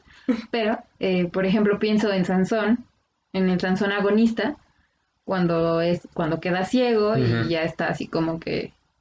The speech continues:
Speaker 2: pues, está solo y en realidad habla con él mismo porque no sabe con quién está hablando siempre,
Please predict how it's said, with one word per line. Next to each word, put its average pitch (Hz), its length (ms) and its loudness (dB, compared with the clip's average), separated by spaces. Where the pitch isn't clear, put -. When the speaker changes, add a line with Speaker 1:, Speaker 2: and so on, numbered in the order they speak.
Speaker 2:
pues, - 280 -8
está 247 400 -2
solo 269 440 0
y 202 100 0
en 180 100 0
realidad 180 400 0
habla 202 520 0
con 170 280 -2
él 180 140 2
mismo 220 360 4
porque 175 260 0
no 180 120 0
sabe 190 320 -2
con 170 140 0
quién 165 180 -2
está - 180 -4
hablando 175 320 -4
siempre, 185 520 -4